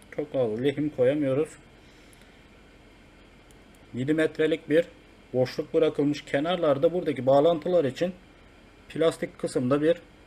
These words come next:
boşluk, küçük bir oyuk bırakılabilirdi fakat kabloyu yanlış lehimledim. Arka tarafa bakması gerekiyor. Şimdi burada kablo kıvrıldığı zaman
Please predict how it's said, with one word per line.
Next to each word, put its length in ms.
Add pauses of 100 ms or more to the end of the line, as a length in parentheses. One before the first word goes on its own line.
(380)
boşluk, 420 (340)
küçük 360
bir 180
oyuk 320
bırakılabilirdi 720
fakat 400 (2250)
kabloyu 360
yanlış 400
lehimledim. 480 (1400)
Arka 340
tarafa 340
bakması 380
gerekiyor. 360
Şimdi 280
burada 240
kablo 300
kıvrıldığı 480
zaman 320